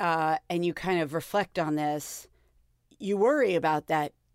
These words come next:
K-shaped recovery. Uh, and I'm not talking about money here. I'm talking about, like,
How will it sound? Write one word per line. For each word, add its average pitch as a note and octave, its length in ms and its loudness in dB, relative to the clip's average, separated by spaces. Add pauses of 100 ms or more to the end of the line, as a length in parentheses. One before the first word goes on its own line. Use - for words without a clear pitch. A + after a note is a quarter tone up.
K-shaped E3+ 580 0
recovery. D#3 720 -2
Uh, G#3 120 0
and F#3+ 220 0
I'm G3+ 100 2
not G#3+ 120 0
talking F#3 200 -4
about F3 140 0
money G3+ 260 0
here. D#3+ 160 0
I'm D#3+ 100 0
talking F3 260 -4
about, D#3+ 120 -2
like, D#3 160 -4